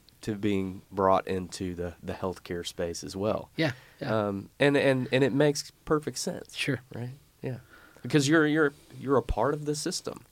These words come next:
Speaker 2: Of course, yeah.
Speaker 1: But
Speaker 2: And
Speaker 1: you're
Speaker 2: again,
Speaker 1: governed separately.
Speaker 2: the, in, in the interconnection that we saw, but again, not essential service, not connected really to healthcare, just seen as this,
Speaker 1: Huh.
Speaker 2: um, yeah, bridge, I guess.
Speaker 1: Yeah,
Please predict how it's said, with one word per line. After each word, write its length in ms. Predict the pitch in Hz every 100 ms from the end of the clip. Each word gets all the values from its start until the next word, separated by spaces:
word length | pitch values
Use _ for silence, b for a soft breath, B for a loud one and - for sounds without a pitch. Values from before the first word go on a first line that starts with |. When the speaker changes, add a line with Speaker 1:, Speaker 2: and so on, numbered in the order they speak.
| -
Speaker 2:
Of 160 | 131 -
course, 360 | - - -
yeah. 80 | 208
Speaker 1:
But 40 | 131
Speaker 2:
And 60 |
Speaker 1:
you're 80 | 131
Speaker 2:
again, 140 | 165 147
Speaker 1:
governed 300 | 147 156 151
separately. 500 | 185 180 117 98 156
Speaker 2:
the, 40 |
in, 160 | 147 143
in 180 | 127 131
the 120 | 123
interconnection 600 | 143 147 156 147 147 156
that 80 | 151
we 100 | 135
saw, 220 | 156 156
but 80 | 139
again, 240 | 123 110
not 160 | 110 117
essential 400 | - 139 127 135
service, 560 | - 156 160 165 -
not 180 | 135 127
connected 400 | 127 123 127 120
really 240 | 117 131 131
to 120 | 139
healthcare, 380 | 135 131 - 123
just 240 | 120 127 -
seen 220 | 135 131
as 180 | 113 -
this, 380 | 120 - - - B B B B B
Speaker 1:
Huh. 200 | - 107 -
Speaker 2:
um, 320 | 101 101 107
yeah, 180 | 127 113 - b b -
bridge, 300 | 123 101 85
I 60 |
guess. 180 | 85 -
Speaker 1:
Yeah, 260 | 107 98